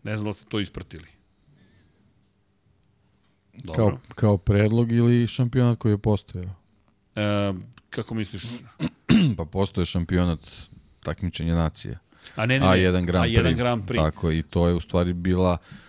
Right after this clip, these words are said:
Speaker 2: bio deo, jedne od ideja da se to kao uključi, ovaj, ali jednostavno su shvatili da je to preskupo i da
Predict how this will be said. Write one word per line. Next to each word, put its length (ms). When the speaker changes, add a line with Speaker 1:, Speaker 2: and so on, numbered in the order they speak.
Speaker 2:
bio 440
deo, 520
jedne 420
od 100
ideja 420
da 120
se 160
to 180
kao 460
uključi, 680
ovaj, 300
ali 140
jednostavno 360
su 120
shvatili 360
da 60
je 40
to 120
preskupo 520
i 20
da 120